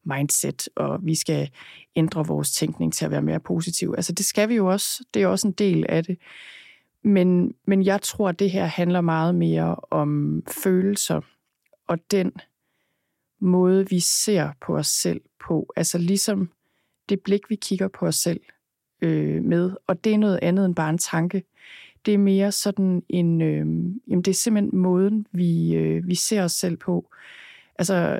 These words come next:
tænk på, når vi kigger på andre med vores øjne, øh, at,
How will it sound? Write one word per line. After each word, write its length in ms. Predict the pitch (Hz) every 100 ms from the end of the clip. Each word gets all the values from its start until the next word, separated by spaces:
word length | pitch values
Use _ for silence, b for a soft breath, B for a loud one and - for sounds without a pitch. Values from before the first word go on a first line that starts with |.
| -
tænk 260 | - 196
på, 280 | - 190 - -
når 100 | 165
vi 120 | 175
kigger 360 | - 214 208
på 180 | 208 -
andre 460 | - 151 170 180 175
med 200 | - 175
vores 340 | 160 160 165 - -
øjne, 420 | 160 170 190 185 _ _ _ B B B B B B _ _ -
øh, 540 | 185 170 156 160 - - -
at, 140 | 180